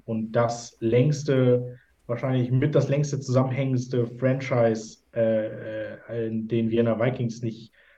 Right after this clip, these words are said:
äh, ganz vorne hat, der, ähm, ja,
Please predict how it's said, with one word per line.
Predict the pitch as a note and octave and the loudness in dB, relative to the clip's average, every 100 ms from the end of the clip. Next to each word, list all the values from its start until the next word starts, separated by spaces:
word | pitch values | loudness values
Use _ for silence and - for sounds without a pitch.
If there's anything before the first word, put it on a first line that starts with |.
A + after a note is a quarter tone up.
| _ | _
äh, | - A2 | -4 -4
ganz | A2+ G#2+ - | -2 -6 -2
vorne | A#2+ B2+ G#2+ | 2 4 4
hat, | G2 - | 0 -4
der, | G#2 G#2 G#2+ G#2+ A2 - | -6 -6 -6 -6 -8 -10
ähm, | A2+ G#2+ G#2+ G#2+ G#2 G#2+ - _ _ | -8 -6 -8 -8 -8 -10 -16 _ _
ja, | A2 - - | -8 -8 -12